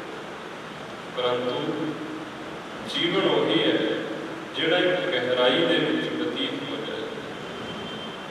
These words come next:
ਕਿੰਨਾ ਕੋਈ ਗਹਿਰਾ ਉਤਰ ਗਿਆ ਆਪਣੇ ਜੀਵਨ ਦੇ ਵਿੱਚ। ਜਦ ਕੋਈ ਆਪਣੇ ਜੀਵਨ ਦੇ ਵਿੱਚ ਗਹਿਰਾ ਉਤਰਦਾ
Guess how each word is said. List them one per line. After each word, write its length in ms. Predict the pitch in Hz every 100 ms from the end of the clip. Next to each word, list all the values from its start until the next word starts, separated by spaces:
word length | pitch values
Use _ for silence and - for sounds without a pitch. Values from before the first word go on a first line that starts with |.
| - - - - - - - 160
ਕਿੰਨਾ 260 | 156 165
ਕੋਈ 380 | 180 175 156 151
ਗਹਿਰਾ 240 | - -
ਉਤਰ 380 | - - - -
ਗਿਆ 180 | 127 127
ਆਪਣੇ 300 | 127 127 127
ਜੀਵਨ 440 | 123 123 127 127 120 127
ਦੇ 100 | 113
ਵਿੱਚ। 380 | 113 - - - - - - - - - - - - - - - - - - - - -
ਜਦ 300 | 143 156 -
ਕੋਈ 200 | - 208
ਆਪਣੇ 340 | 190 - 175 170 175
ਜੀਵਨ 440 | 269 - 170 165
ਦੇ 80 | 156
ਵਿੱਚ 220 | 151 151
ਗਹਿਰਾ 420 | 147 - - 147 -
ਉਤਰਦਾ 580 | - - 151 151 156